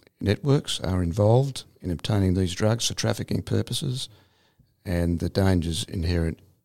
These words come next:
in the misuse and the abuse of these fentanyl patches are of no worry to these criminal networks. The value of a single fentanyl hundred microgram per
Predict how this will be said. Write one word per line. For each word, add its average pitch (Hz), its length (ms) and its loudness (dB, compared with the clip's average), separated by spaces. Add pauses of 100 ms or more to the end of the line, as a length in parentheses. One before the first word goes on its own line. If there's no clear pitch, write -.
(120)
in 92 140 -4
the 82 100 0
misuse 85 540 -2 (100)
and 85 140 0
the - 80 -4 (180)
abuse 90 340 -2
of 78 80 -4
these 82 240 -2
fentanyl - 340 -4
patches - 500 -6 (680)
are - 80 -6 (200)
of - 280 -6
no 90 220 2
worry 80 300 -2
to - 100 -6
these 78 220 -6
criminal 82 300 -6
networks. - 640 -10 (1080)
The 82 60 -10
value 98 540 4
of 87 380 0 (180)
a 98 140 -8
single 95 640 0 (1120)
fentanyl 98 640 -4
hundred 90 280 -2
microgram 87 600 -4
per - 160 -8